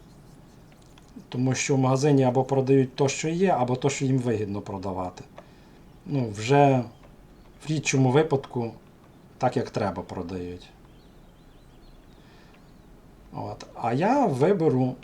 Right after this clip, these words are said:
і розкажу, чому навіть я вибрав і чому іменно цей предмет, а не інший.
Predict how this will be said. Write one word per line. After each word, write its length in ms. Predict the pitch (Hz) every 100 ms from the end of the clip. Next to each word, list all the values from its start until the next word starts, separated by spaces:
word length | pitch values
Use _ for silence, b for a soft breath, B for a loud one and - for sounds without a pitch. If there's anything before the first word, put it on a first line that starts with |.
| - - -
і 420 | 123 123 113 110 107 95 - - - - - - -
розкажу, 680 | 123 - - 156 180 127 120 - -
чому 360 | - 139 143 170
навіть 360 | 151 135 123
я 120 | 123 120
вибрав 460 | 123 113 113 107
і 40 | 104
чому 360 | - 120 117
іменно 460 | 123 117 110 107 104 - -
цей 180 | - 156
предмет, 540 | 147 123 120 120 110 117
а 100 | 101
не 120 | 101
інший. 460 | 117 117 - 107